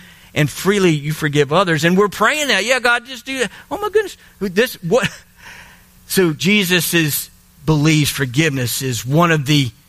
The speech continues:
key blessings of life. Let's go on to the next one here. So what it's called is ask for pa-,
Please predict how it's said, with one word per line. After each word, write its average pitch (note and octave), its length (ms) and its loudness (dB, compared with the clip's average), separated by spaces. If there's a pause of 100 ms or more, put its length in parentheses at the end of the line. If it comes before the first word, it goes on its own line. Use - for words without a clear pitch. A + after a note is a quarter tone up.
(1300)
key F3 220 -4
blessings D3 580 -2
of A2 120 0
life. - 600 -4 (4000)
Let's - 100 -12
go B2+ 200 -2
on C3+ 160 0
to B2 80 -2
the B2 60 0
next C3 240 -2
one B2 80 -4
here. B2 260 0 (200)
So F#3 200 2
what F#3 180 4
it's F3+ 160 0
called F#3+ 280 2
is D3 100 -4
ask F3 360 -2
for D3+ 120 -6
pa-, - 300 -2